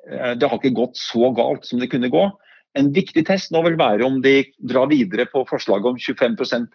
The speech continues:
eh, toll på bil, og begrunner det med nasjonale sikkerhetshensyn. Det vil være fullstendig ødeleggende. Det vil være et angrep på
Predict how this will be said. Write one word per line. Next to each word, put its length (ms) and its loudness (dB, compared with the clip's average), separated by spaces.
eh, 240 2
toll 300 0
på 160 2
bil, 240 2
og 240 2
begrunner 400 0
det 80 -2
med 160 0
nasjonale 480 0
sikkerhetshensyn. 720 -2
Det 160 2
vil 160 4
være 300 2
fullstendig 640 0
ødeleggende. 320 -2
Det 140 6
vil 160 2
være 320 2
et 140 -14
angrep 480 -2
på 120 2